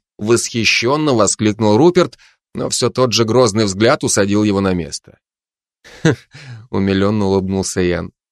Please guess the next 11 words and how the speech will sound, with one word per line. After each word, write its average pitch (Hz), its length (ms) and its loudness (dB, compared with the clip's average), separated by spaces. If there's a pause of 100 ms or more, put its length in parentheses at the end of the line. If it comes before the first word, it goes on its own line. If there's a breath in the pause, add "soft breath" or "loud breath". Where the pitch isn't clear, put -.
(200)
"Не 123 160 0
ожидал 143 600 0
услышать 107 500 -2
от 104 180 -2
тебя 107 340 0
такое". 95 720 -2 (960)
"Я 92 280 0
и 92 60 0
сам 82 360 -2
не 82 80 -8
ожидал. 82 580 -6